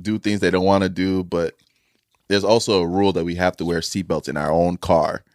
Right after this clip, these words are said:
<laughs> that protects, <laughs> and the seatbelt only really protects the people in the car. <laughs> It doesn't do anything from anybody outside the car. But it's just funny that a, a officer can pull you over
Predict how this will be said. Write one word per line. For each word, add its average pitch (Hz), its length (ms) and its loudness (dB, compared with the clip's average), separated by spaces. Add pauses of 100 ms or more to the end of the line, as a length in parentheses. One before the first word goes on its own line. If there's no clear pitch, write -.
(440)
<laughs> - 460 -20
that 123 340 0
protects, 139 440 0
<laughs> - 1120 -4
and 143 160 0
the 143 60 2
seatbelt 190 440 0
only 175 260 2
really 160 280 2
protects 147 380 -2
the 120 120 -2
people 131 320 0 (100)
in 127 180 2
the 98 100 2
car. 87 400 0
<laughs> - 240 -20
It - 160 2
doesn't 156 300 0
do 143 100 0
anything 135 640 0
from 101 160 -6
anybody 95 480 0
outside 87 420 0
the 90 80 -8
car. 90 360 -2 (340)
But 160 120 2
it's 131 80 -8
just 160 180 0
funny 151 200 0
that 123 220 2
a, 107 120 2
a - 40 -8 (340)
officer 139 460 2
can 98 140 -2
pull 127 220 0
you 151 140 0
over 98 360 2